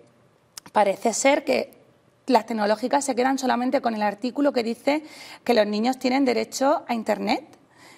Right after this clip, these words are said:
Ya, pero es que eso es muy al final, porque todo eso siempre tiene que ser en atención al,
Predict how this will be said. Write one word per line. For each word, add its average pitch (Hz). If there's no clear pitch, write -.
Ya, 202
pero 269
es 233
que -
eso 254
es 208
muy 220
al 302
final, 247
porque 202
todo 233
eso 254
siempre 254
tiene 254
que 247
ser 269
en 226
atención 220
al, 262